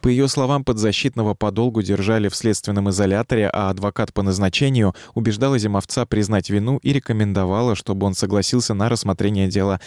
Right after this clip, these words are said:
в особом порядке. По словам защиты арестованного, при рассмотрении дела в особом порядке не исследуется доказательство, а приговор невозможно обжаловать. Из-за этого Зимовец отказался от услуг адвоката по назначению и нанял Сидоркину.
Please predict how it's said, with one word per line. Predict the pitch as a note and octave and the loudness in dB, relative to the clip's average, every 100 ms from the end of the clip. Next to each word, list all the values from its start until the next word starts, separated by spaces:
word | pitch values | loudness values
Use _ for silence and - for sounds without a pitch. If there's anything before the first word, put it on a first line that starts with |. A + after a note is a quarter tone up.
| - | -8
в | G#2+ | -4
особом | A2 - F#2 F#2 F2 | -2 -2 -2 -2 0
порядке. | G2+ F#2+ F2 - F2+ - - - - | 0 0 -2 -2 -4 -4 -12 -20 -10
По | - | -4
словам | A#2+ C3 C3+ | -2 -2 0
защиты | G#2+ G#2 - C3+ G#2 | 0 0 -2 0 0
арестованного, | G2+ - G#2 G2+ F#2+ F#2 | 0 0 0 0 0 0
при | - | 0
рассмотрении | B2 G#2+ G#2 G#2 G#2+ G2 | 0 0 -2 -2 0 0
дела | G2+ F#2+ | 0 0
в | F#2 | 0
особом | G#2+ A2+ F#2 | 0 -2 -2
порядке | G#2 A#2 B2+ - | 0 0 -2 -4
не | G#2 A2+ | -2 -2
исследуется | - A#2+ A#2 A2 - | -2 -2 0 0 0
доказательство, | G#2 G#2 B2 A2+ F#2+ F#2+ F2+ G2+ F#2 | -2 0 0 0 0 -2 -4 -2 0
а | F2+ | 0
приговор | G#2 G#2 G2+ B2 | 0 0 0 0
невозможно | G2 F#2+ F#2 G2 F#2+ F#2+ | -2 -2 0 -2 0 0
обжаловать. | F#2+ G#2 F#2+ F2+ - - - - | 2 2 2 0 -2 -8 -18 -6
Из-за | A2+ G#2+ A#2+ | -4 0 0
этого | G2 F2 F2+ F2+ | 0 0 0 0
Зимовец | F#2+ F#2 B2 - | 2 2 0 -4
отказался | G2+ - G#2 G2+ - F#2 | -6 -2 0 0 -2 -4
от | - | -2
услуг | F#2+ - G2+ | -2 -2 -2
адвоката | E2 F#2+ F#2+ - A2 G#2+ | -2 -2 -4 -4 -4 -2
по | G2+ | -2
назначению | F#2 F2+ F#2 - A2 A#2 B2 - | -2 0 0 0 0 2 2 2
и | C3+ | 0
нанял | A2+ F#2 G#2 | 2 2 2
Сидоркину. | G2 - F#2+ F2 - E2+ E2+ D#2+ | 0 0 0 0 0 0 0 0